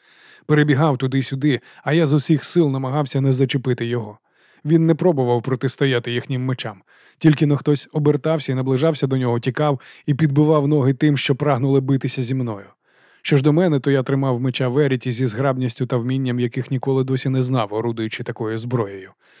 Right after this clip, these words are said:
Уроки Год і витвір Год нарешті злилися для мене воєдино. Якби це було можливо, я сказав би, що душа майстрині зосталася в мечі та співала мені, коли я змахував ним. Я не міг розірвати коло, яким солдати мене обступили, але й вони не могли пробити моєї оборони,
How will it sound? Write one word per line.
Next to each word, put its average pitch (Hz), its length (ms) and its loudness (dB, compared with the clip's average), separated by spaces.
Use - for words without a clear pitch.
Уроки 151 380 4
Год 139 360 2
і 143 120 0
витвір 131 360 0
Год 120 300 -4
нарешті 147 460 2
злилися 131 480 0
для 123 140 -4
мене 120 220 -4
воєдино. 120 580 0
Якби 143 280 4
це 139 120 0
було 139 200 2
можливо, 139 420 2
я 120 140 0
сказав 135 400 -2
би, 127 120 2
що 127 200 -4
душа 127 280 -2
майстрині 127 580 0
зосталася 127 580 -2
в 120 80 -4
мечі 131 380 -2
та 147 120 2
співала 143 480 0
мені, 131 240 -2
коли 127 240 2
я 123 100 2
змахував 113 600 -4
ним. 98 140 -18
Я 156 200 2
не 147 100 2
міг 151 320 2
розірвати 135 760 2
коло, 143 340 2
яким 117 280 -4
солдати 127 400 -2
мене 120 200 -4
обступили, 123 580 -2
але 127 220 0
й 135 40 2
вони 143 280 0
не 123 80 -2
могли 117 320 -2
пробити 123 400 -4
моєї 117 260 -6
оборони, 120 520 -2